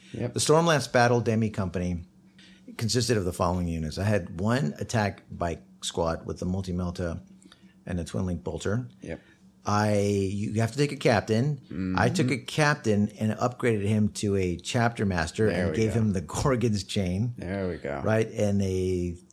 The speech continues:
Speaker 2: Thunderhammer, and he put him on a bike.
Speaker 1: Whoa, what do you know? Look
Speaker 2: Okay.
Speaker 1: who it is.
Speaker 2: Right, but accompanying him
Speaker 1: Da-na-na, da-na-na.
Speaker 2: was, yes, chapter master, smash effer. Um,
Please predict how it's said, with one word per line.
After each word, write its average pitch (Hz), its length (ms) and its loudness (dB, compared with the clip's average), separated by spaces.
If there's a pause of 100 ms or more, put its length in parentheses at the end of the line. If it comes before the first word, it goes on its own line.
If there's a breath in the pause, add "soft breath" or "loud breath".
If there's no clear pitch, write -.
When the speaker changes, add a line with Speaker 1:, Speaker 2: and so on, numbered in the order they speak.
Speaker 2:
Thunderhammer, 107 680 2 (680 soft breath)
and 92 100 -2
he 90 80 -4
put - 180 -2
him 117 80 4
on 107 80 4
a 98 60 2
bike. 78 260 -2
Speaker 1:
Whoa, 98 400 2
what 98 120 2
do 98 60 0
you 101 100 -2
know? 95 520 0
Look 101 200 2
Speaker 2:
Okay. 120 180 4
Speaker 1:
who 123 180 6
it 127 120 6
is. 127 580 4
Speaker 2:
Right, 92 260 4
but 117 120 4
accompanying 180 420 2
him 170 240 4
Speaker 1:
Da-na-na, 107 500 4 (240)
da-na-na. 120 160 6 (200)
Speaker 2:
was, 117 320 2
yes, 110 280 0
chapter - 340 -4
master, 104 540 2
smash - 380 -4
effer. - 320 -8 (480 loud breath)
Um, 120 220 4